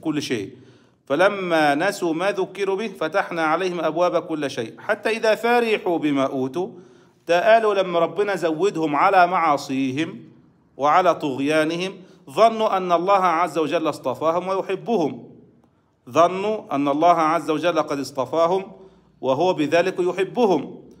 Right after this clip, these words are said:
"فلما نسوا ما ذكروا به فتحنا عليهم أبواب كل شيء حتى إذا فرحوا بما أوتوا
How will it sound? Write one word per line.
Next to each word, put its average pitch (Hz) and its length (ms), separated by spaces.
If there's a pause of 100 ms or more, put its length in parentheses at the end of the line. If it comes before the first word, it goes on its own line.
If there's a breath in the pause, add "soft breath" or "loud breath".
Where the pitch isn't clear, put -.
(760 soft breath)
"فلما 220 440
نسوا 240 300
ما 208 140
ذكروا 208 380
به 240 120
فتحنا 220 420
عليهم 220 260
أبواب 214 320
كل 208 240
شيء 202 240
حتى 233 280
إذا 226 160
فرحوا 233 420
بما 202 220
أوتوا 277 540